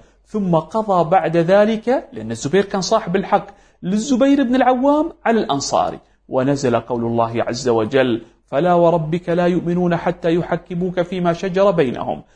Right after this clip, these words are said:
ثم لا يجدوا في أنفسهم حرجا مما قضيت ويسلموا تسليما". وفي هذا تنبيه لنا:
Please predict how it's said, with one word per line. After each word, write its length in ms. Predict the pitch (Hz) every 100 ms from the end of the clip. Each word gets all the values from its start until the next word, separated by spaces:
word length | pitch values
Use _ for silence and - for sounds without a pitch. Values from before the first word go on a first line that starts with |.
| _ -
ثم 240 | 208 165
لا 160 | 147 151
يجدوا 360 | 190 156 151
في 240 | 151 165 -
أنفسهم 440 | 160 175 151 139
حرجا 380 | - 196 185 180
مما 320 | 185 202 196
قضيت 580 | 196 190 202 254 262 - _ _ -
ويسلموا 840 | 202 190 143 - 185 233 277 277
تسليما". 640 | - - 104 95 95 98 - _ _
وفي 260 | 123 - 127
هذا 280 | 131 127 120
تنبيه 560 | - 120 123 143 127
لنا: 460 | 120 135 175 202